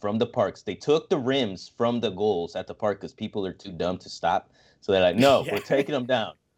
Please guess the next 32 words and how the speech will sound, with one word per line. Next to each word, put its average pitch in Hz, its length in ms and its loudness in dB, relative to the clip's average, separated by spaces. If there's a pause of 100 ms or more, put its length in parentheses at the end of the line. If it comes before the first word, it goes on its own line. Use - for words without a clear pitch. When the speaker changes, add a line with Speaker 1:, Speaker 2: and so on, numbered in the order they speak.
(380)
Speaker 1:
And, 95 240 -4 (120)
and, 101 220 -4
and 104 120 -4
I 110 100 0
remember 113 380 0
the, 101 160 -8
the 95 120 -6
mayor 101 280 2
had 92 180 -2
said, 95 160 0
"We're 95 120 -4
gonna 120 200 4
take 143 220 4
'em 117 120 2
down." 120 240 4
And 95 140 -6
this 120 160 -4
was 113 120 -8
literally 107 340 -2
April 98 280 -6
fir-, - 340 -6
April 101 240 -2
first. 107 320 2
So 104 60 2
I'm 98 80 0
like, 90 120 0
"This 127 120 0
is 90 100 -6
an 85 100 -4
April 92 220 -2
Fool's 110 280 0
joke." 82 360 0